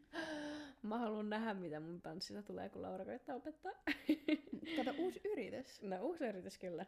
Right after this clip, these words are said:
Speaker 2: Joo, joo.
Speaker 1: No entäs sä? Otaks sä mailan käteen ja lähdet lämimään pesäpalloa vähän?
Speaker 2: Siis mä oikeesti tykkään pesäpallosta, se on
Speaker 1: No,
Speaker 2: ihan
Speaker 1: pitäisikö mun
Speaker 2: hauskaa.
Speaker 1: viedä sut har-, eiku tonne, äh, harrastaa, kun siis ratsastamaan?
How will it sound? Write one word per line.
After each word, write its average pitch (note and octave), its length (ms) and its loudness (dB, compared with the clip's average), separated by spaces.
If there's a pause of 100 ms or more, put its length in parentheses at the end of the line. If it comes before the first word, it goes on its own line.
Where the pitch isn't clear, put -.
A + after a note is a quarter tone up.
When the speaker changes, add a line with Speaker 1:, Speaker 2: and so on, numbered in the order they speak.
(120)
Speaker 2:
Joo, B3+ 240 -2
joo. C#4+ 200 -2 (840)
Speaker 1:
No A3 120 2
entäs A3+ 300 4
sä? F#3+ 300 6 (280)
Otaks G#3+ 260 2
sä A3 120 4
mailan F#3+ 320 4
käteen D#3 200 0
ja B2+ 80 2
lähdet G3 320 -2
lämimään E3+ 520 0
pesäpalloa F#3 580 -2
vähän? C4+ 220 -4 (920)
Speaker 2:
Siis A#3 180 -2
mä D4 220 4
oikeesti C4+ 380 2
tykkään - 280 -2
pesäpallosta, C4+ 460 -6
se D#4+ 60 -2
on C4+ 60 8
Speaker 1:
No, C4+ 60 10
Speaker 2:
ihan D4 100 8
Speaker 1:
pitäisikö E4 240 6
mun C#4+ 60 10
Speaker 2:
hauskaa. B3+ 160 6
Speaker 1:
viedä B3 120 8
sut B3 200 -2
har-, - 420 2
eiku A#3 160 0
tonne, A#3 380 -2
äh, - 80 -2 (100)
harrastaa, A#3+ 640 -4
kun C4+ 80 -10
siis C#4 180 -6
ratsastamaan? - 760 -6